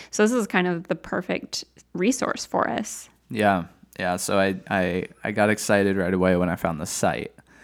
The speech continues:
Speaker 2: Brought, uh, brought my laptop inside and, and, and showed Steph and, and was like, "Check this out." And, and this one user on Pexels in particular, I think the username is Cotton Bro. <laughs>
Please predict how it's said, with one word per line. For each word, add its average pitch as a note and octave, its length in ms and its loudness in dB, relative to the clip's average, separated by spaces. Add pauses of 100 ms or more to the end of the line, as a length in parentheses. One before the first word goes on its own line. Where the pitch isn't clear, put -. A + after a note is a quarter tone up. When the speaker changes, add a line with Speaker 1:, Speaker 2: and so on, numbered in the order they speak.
(420)
Speaker 2:
Brought, F#2 300 4
uh, E2+ 380 2
brought F2+ 180 0
my F2+ 100 0
laptop F2+ 480 -4
inside G#2+ 600 0
and, F2 300 -4
and, E2 380 -6 (140)
and F2+ 280 -6
showed F2 300 -2
Steph G2 380 -2
and, F2+ 400 -4
and F#2 180 -6
was E2 200 -6
like, E2 320 -6
"Check - 240 -6
this - 200 -6
out." G2 480 -2 (440)
And, E2+ 360 -4
and F#2 160 -4
this E2+ 200 -4
one F2+ 500 2
user F#2+ 640 2
on F2 180 -2
Pexels F2+ 800 -4
in F#2+ 140 -6
particular, F#2 800 -2 (400)
I G#2 100 -6
think G2 380 -4
the G2 60 -2
username F#2 760 0
is D#2 140 -8
Cotton G#2 500 -2
Bro. B2+ 420 4 (240)
<laughs> A#2+ 100 -4